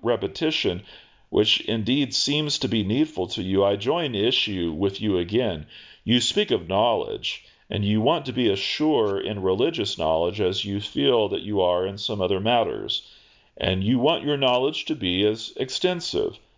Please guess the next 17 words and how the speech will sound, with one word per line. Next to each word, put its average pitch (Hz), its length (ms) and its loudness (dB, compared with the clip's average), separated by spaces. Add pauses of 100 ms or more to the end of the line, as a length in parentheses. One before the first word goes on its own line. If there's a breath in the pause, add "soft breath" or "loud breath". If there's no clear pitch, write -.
(220 soft breath)
I 104 140 6
affirm 95 640 -2 (640)
that 110 260 2
there 127 220 2
is, 151 460 0
after 180 540 0
all, 80 640 0 (220)
a 123 80 4
deficiency 101 840 -2
on 87 200 -2
these 80 240 -2
points. - 580 -6 (680)
I 110 140 4
affirm 107 500 -2
there 92 360 0
is 85 540 -2 (180)
not." 78 640 -4